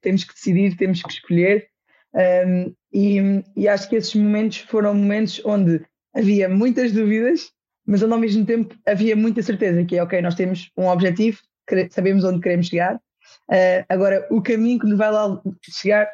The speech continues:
que nos vai fazer lá chegar, é pá, isso aí já é mais ou menos.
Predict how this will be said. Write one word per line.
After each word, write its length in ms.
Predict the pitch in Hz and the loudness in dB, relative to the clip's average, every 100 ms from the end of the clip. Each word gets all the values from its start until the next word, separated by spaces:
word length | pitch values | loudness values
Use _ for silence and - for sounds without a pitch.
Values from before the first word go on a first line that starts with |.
| - _ _ _ _ | -10 _ _ _ _
que 60 | 214 | 0
nos 60 | |
vai 120 | 220 | 0
fazer 220 | 226 226 220 | 0 -2 0
lá 100 | 214 | -2
chegar, 260 | 220 226 | -2 -2
é 80 | 220 | -2
pá, 180 | 220 180 | -4 -6
isso 200 | - 170 | -6 -4
aí 320 | 202 202 214 240 | 0 2 2 0
já 320 | 196 202 196 - | 0 2 2 0
é 120 | 202 | -2
mais 200 | 202 196 | 0 2
ou 100 | 185 | 2
menos. 280 | 180 170 - | 2 0 -2